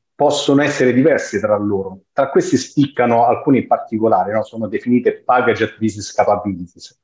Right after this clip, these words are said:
ossia sono delle componenti software incapsulate che rappresentano una specifica capacità di business, un servizio in particolare.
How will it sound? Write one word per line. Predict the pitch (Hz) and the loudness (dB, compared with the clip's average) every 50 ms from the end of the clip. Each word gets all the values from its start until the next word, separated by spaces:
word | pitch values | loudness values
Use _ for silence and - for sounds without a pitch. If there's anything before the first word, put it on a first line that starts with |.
| _ _ - - - - _ | _ _ -20 -20 -20 -14 _
ossia | - 147 135 233 208 | -2 -2 2 2 2
sono | - - 165 147 127 | 2 4 2 4 4
delle | 131 139 139 147 143 | 4 4 4 4 2
componenti | 143 190 190 180 185 - 165 151 131 110 101 95 - - 120 | 2 0 0 0 0 0 2 2 2 2 0 -2 -4 -4 -4
software | - - - - - - - - - 98 95 107 107 - _ _ _ _ _ _ - | 0 2 0 0 0 -4 -8 -2 -2 0 0 0 -2 -4 _ _ _ _ _ _ 0
incapsulate | - 139 151 143 139 - - 175 170 170 - - - 175 180 185 196 196 160 127 | 2 4 4 4 2 2 0 2 2 2 -2 0 0 2 2 4 2 4 2 2
che | 113 131 | 2 2
rappresentano | 131 143 147 - - 185 - 196 196 190 196 165 139 135 135 | 2 2 0 2 0 0 2 2 0 0 2 2 2 4 4
una | 135 135 131 131 | 4 2 2 2
specifica | 131 - - - 175 165 - - 196 180 180 170 147 147 123 | 0 -2 0 0 2 2 2 -2 -4 -4 -4 0 0 0 0
capacità | 131 123 131 123 - - 120 117 131 - 120 - - 107 | 0 0 0 0 -2 -2 -4 0 2 2 2 0 -2 -8
di | 123 113 | -8 -10
business, | 104 95 98 90 87 - - 92 90 - - - - 107 107 - _ _ _ _ | -10 -14 -18 -20 -20 -20 -20 -18 -16 -14 -12 -4 -4 -4 -4 -6 _ _ _ _
un | - 135 123 123 113 | 2 2 4 4 2
servizio | - - - 131 110 123 110 113 107 87 82 - - - - 98 | 0 0 0 0 0 2 2 2 2 0 0 -4 -4 0 0 0
in | - - | 0 0
particolare. | - 101 - - - 95 95 90 87 - - - 98 - - | -2 -4 -4 -4 -6 -2 0 0 0 0 -2 -4 -6 -10 -10